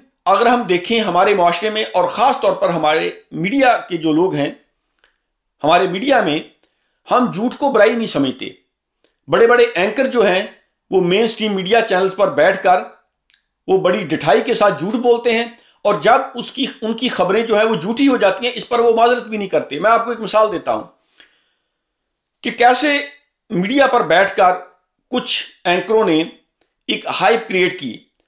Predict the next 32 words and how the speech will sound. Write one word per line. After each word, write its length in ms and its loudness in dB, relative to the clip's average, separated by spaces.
कि 100 2
मियां 240 2
मोहम्मद 280 0
नवाज 220 4
शरीफ 200 -6
साहब 200 2
बहुत 220 2
ज़्यादा 240 2
बीमार 340 2
हैं, 360 -8
उनके 240 -2
प्लेटलेट्स 800 -2
गिर 200 -6
चुके 260 -4
हैं, 200 -6
मियां 200 2
साहब 280 2
आज 240 4
मरे 160 2
या 140 2
कल 180 2
मरे। 280 -4
और 120 0
जब 200 4
वो 80 4
लंदन 280 0
चले 220 2
गए 120 2
उसके 340 -4
बाद 320 2
मीडिया 400 0
ने 220 -2